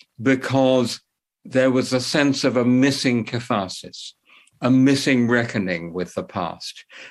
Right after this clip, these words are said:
which is absolutely central to the agenda of both Fidesz and peace in, in Poland, and absent in the West. And I, one can go down the list, I think, and find a whole series of factors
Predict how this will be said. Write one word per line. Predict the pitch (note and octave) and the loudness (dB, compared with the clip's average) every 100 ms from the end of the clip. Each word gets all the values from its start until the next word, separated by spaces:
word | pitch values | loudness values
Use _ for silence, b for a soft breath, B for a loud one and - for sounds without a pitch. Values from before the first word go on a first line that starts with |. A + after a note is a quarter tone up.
| B | B
which | C#3+ C#3 C#3 | -2 0 2
is | D#3+ A#2+ - _ - | 0 0 -10 _ -2
absolutely | F#3+ F#3 - D#3+ C#3+ C3+ | -2 -2 -4 -2 -2 -2
central | D3 C3 - G#2 | 0 -2 -4 -8
to | A2+ | -4
the | A#2 | -2
agenda | A2+ C3 A#2+ A2+ A2 | 0 0 0 0 0
of | G#2+ G#2 | -2 -2
both | B2+ B2 A#2+ - - _ _ _ - | 0 0 -4 -16 -20 _ _ _ -20
Fidesz | F#3 C#3+ B2 A2+ G#2 F#2+ - - _ _ _ - | -4 0 2 2 0 -4 -12 -16 _ _ _ -4
and | A#2 A2 - | 0 0 0
peace | A#2+ G#2 - | -2 -2 -4
in, | A3 A2 - | -6 -6 -4
in | A#2+ A2 | -4 -4
Poland, | G#2 A2 G2+ E2+ E2+ F#2 | -2 0 0 -2 -6 -8
and | F#2+ _ _ _ | -10 _ _ _
absent | B2+ B2 - A2+ G2 | -2 0 -2 -4 -4
in | G2 G2 | -4 -6
the | G2 | -4
West. | F2+ D#2+ - B B B | -4 -6 -12 B B B
And | C#3 | -2
I, | C#3 D3+ | 0 0
one | C#3+ C#3 | 2 2
can | C#3 C#3+ | 2 0
go | C3 F3+ | 2 4
down | F3+ F3 D#3 | 4 2 2
the | D3+ | 2
list, | C3+ A#2+ G#2+ A2+ | 2 0 -2 -4
I | |
think, | G#2+ C3 A2+ | -2 -2 -2
and | A2+ | -4
find | A2+ B2+ A#2 | -2 -2 -2
a | |
whole | A2 C3 A#2+ B2 b b _ | 0 0 -2 -4 b b _
series | - - F3+ F#3 D3+ A#2 | -6 2 4 6 4 2
of | G#2+ | -4
factors | - G#2+ G2 - G2+ F#2 F#2 - | -2 -2 -4 -6 -4 -4 -6 -10